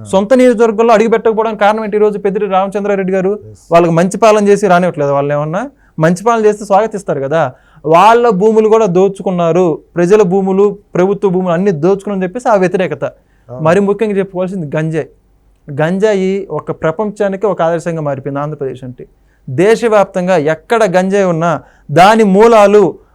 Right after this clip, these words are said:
Speaker 1: ఆంధ్రప్రదేశ్లో ఉండడానికి అనేక సాక్ష్యాధారాలు ఉన్నాయండి. బెంగళూరులో పట్టుబడిందంటే దానికి ఆంధ్రప్రదేశ్ నుంచి వెళ్ళిందని చెప్పేసి అనుకున్నారు.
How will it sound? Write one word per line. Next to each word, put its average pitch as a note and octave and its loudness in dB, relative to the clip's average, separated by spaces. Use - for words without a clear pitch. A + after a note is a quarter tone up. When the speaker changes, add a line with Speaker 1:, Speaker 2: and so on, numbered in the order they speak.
Speaker 1:
ఆంధ్రప్రదేశ్లో G#3 2
ఉండడానికి F#3 0
అనేక A#3+ 4
సాక్ష్యాధారాలు D#3+ 2
ఉన్నాయండి. B2+ -8
బెంగళూరులో G3+ 2
పట్టుబడిందంటే G3 2
దానికి G3 0
ఆంధ్రప్రదేశ్ F#3 -2
నుంచి F3 -4
వెళ్ళిందని D#3+ -4
చెప్పేసి F3 -4
అనుకున్నారు. C3+ -8